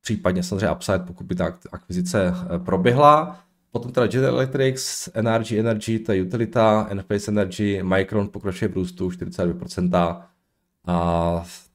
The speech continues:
tak dále. Mezitím nejvíce ztrátové společnosti včera Ulta Beauty minus patnáct procent, Intel teda, Solventum, Estée Lauder, eh, Bath Body Works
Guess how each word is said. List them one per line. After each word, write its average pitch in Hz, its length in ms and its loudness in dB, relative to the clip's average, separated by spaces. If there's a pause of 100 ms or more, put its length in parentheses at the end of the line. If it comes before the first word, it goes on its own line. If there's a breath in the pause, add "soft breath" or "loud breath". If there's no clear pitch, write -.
(120)
tak - 260 -8
dále. 98 420 4
Mezitím 104 580 -2
nejvíce 92 380 -2
ztrátové 98 540 0
společnosti 101 520 -8
včera 98 360 0
Ulta 95 300 -4
Beauty 98 280 -2
minus 92 180 -4
patnáct 104 420 -4
procent, 90 520 -4 (460 loud breath)
Intel 95 400 -2
teda, 90 460 -2 (420 loud breath)
Solventum, 98 1000 -2
Estée 101 320 -4
Lauder, 95 460 -2 (2500)
eh, 90 40 -6 (320)
Bath 98 300 6
Body 92 220 2
Works 90 640 2